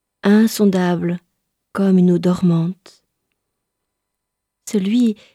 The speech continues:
qui suit le Tao peut, sans trouble intérieur, attendre que l'eau pure se décharge des limons.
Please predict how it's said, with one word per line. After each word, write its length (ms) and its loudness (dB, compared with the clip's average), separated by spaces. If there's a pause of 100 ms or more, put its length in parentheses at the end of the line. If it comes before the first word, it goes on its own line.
(100)
qui 160 -8
suit 180 -4
le 120 2
Tao 460 -4 (380)
peut, 260 -6 (800)
sans 300 -6
trouble 400 -6
intérieur, 840 -4 (640)
attendre 600 0
que 140 -8
l'eau 160 0
pure 540 -6
se 160 -4
décharge 680 -2
des 180 -2
limons. 400 0